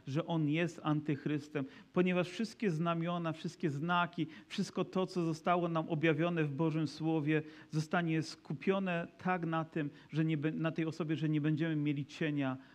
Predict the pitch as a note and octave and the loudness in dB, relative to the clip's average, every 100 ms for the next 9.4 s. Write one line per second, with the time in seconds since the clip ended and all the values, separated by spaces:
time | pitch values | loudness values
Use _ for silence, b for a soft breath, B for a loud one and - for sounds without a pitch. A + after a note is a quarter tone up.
0 | B C3+ D3+ C3+ - C3 B2 A#2 - - | B 0 2 0 -2 -2 -2 -6 -8 -2
1 | E3 E3 F#3+ G3 C#3+ C#3+ C#3+ _ _ C3 | 0 0 0 -2 -2 -4 -8 _ _ -10
2 | B2+ C#3+ D#3+ B2+ A#2 A2+ A#2+ A#2 - - | -4 2 2 0 -4 -8 -8 -8 -10 -4
3 | E3 D3 C3+ C3+ B B B D3 C#3+ - | 0 2 0 -4 B B B -2 -2 -4
4 | - B2 - - - - B B B - | -10 -10 -10 -18 -20 -20 B B B 2
5 | F3 G#3 G#3+ G#3+ - D#4+ - - A3 - | 6 6 4 0 2 0 0 -4 -6 -2
6 | A#3 A3 - G#3+ G#3+ G#3+ G3 D3+ F3+ F3+ | 0 0 0 2 2 2 -2 0 0 2
7 | A#3 A#3 - A3 A3 - G3+ F3 - B | 0 -2 0 0 0 -4 -6 -6 -12 B
8 | E3+ E3 G3+ G3 - G3+ F#3+ F#3 E3+ G3+ | -2 2 2 2 -2 0 2 2 4 2
9 | F#3+ D3+ D#3+ D#3+ | 2 0 -2 -4